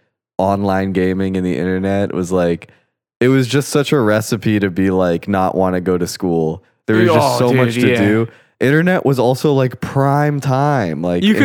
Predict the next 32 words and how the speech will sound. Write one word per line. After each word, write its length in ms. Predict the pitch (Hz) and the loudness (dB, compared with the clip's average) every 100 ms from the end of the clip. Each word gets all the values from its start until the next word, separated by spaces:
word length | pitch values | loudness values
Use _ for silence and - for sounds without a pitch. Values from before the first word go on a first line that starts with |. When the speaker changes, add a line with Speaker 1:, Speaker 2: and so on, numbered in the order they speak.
| 123 | 2
Speaker 2:
could, 40 | |
Speaker 1:
a 60 | 113 | 4
Speaker 2:
like, 160 | 92 | 4
Speaker 1:
way. 180 | 85 82 - | 2 -4 -6
Speaker 2:
the 80 | - | -2
only 340 | 214 202 240 226 | 2 4 4 2
reason 380 | 214 208 208 180 | 2 0 -2 -2
kids, 360 | 170 156 156 | -2 -2 -2
like, 180 | 156 139 | -2 -2
even 280 | 190 185 190 | 0 2 4
the 100 | 180 | 2
coolest 460 | 160 156 156 160 - | 0 2 2 2 0
kid 180 | 143 139 | -2 0
in 100 | 147 | 0
the 60 | |
world, 480 | 127 117 120 131 151 - _ _ | 0 0 0 0 -2 -8 _ _
the, 80 | 147 | 0
like, 580 | 139 135 135 147 131 - | 0 0 0 0 0 -6
reason 420 | 151 143 170 170 | -2 0 2 0
he 180 | 160 165 | 0 0
wants 300 | 151 143 143 | 0 0 -2
to 100 | - | -2
go 160 | 139 135 | 0 0
to 80 | 131 | 0
school 520 | - 143 135 135 131 - _ _ _ | -2 0 2 0 -2 -10 _ _ _
is 220 | 151 143 | -2 0
to 140 | 143 147 | 0 0
hang 260 | 131 123 131 | 0 -2 -2
out 180 | 131 | 0
with 140 | 135 127 | -2 -4
his 160 | 117 | -6
friends. 600 | 107 143 127 110 117 117 | -4 -2 -2 -2 -6 -12